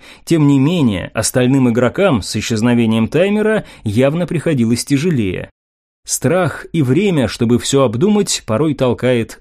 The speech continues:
на глупости. Кстати, на текущий момент параметр мудрость достиг шести пунктов, а с учётом ереси у меня оказалось целых семь сотен единиц маны, или всего семь сотен.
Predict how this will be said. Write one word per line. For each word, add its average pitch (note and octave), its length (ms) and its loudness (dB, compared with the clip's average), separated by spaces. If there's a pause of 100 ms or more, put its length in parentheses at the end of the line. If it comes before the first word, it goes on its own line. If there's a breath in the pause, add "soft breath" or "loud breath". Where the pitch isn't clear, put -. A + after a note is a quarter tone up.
на A#2 180 2
глупости. A#2 680 -4 (720)
Кстати, G3+ 600 2
на F3 240 2
текущий F3+ 460 0
момент C#3+ 580 0
параметр C#3 480 0
мудрость G#3 680 2
достиг B2+ 380 0
шести C#3+ 420 -2
пунктов, A#3 680 -2
а A#2+ 120 -2
с - 80 -2
учётом C3 400 2
ереси A#2 640 0
у C3 80 2
меня B2+ 420 2
оказалось C#3+ 520 0
целых F3+ 420 -2
семь G3 340 -2
сотен E3 400 0
единиц C3+ 480 0
маны, C3 520 -2 (320 loud breath)
или E3 640 2
всего - 680 -2 (100)
семь G2 300 -2
сотен. G2 480 -4